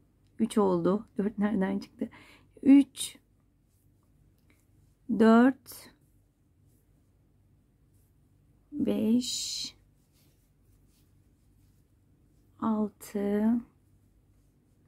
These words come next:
yedi ve sekiz. Evet. Şöyle bakın, şunu saymıyoruz.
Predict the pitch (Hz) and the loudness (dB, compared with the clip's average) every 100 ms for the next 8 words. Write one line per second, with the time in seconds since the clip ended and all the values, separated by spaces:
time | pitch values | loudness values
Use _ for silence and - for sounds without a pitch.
0 | _ _ _ _ _ _ - 226 202 202 | _ _ _ _ _ _ -8 -4 -4 -4
1 | 185 214 226 - _ _ _ _ _ _ | -4 -2 -2 -4 _ _ _ _ _ _
2 | _ _ _ _ _ _ _ _ _ _ | _ _ _ _ _ _ _ _ _ _
3 | _ _ _ _ 262 247 254 285 - _ | _ _ _ _ 2 6 6 4 -2 _
4 | _ _ _ _ - - - - - - | _ _ _ _ -14 -10 -10 -10 -20 -20
5 | - - _ _ _ _ _ _ _ _ | -20 -20 _ _ _ _ _ _ _ _
6 | _ _ _ _ _ _ _ _ _ _ | _ _ _ _ _ _ _ _ _ _
7 | _ 254 285 - - _ _ _ _ - | _ -10 -10 -14 -20 _ _ _ _ -8
8 | - 226 226 226 226 - 247 247 277 262 | -2 0 -2 -6 -8 4 6 8 6 6
9 | 247 220 233 | 8 6 2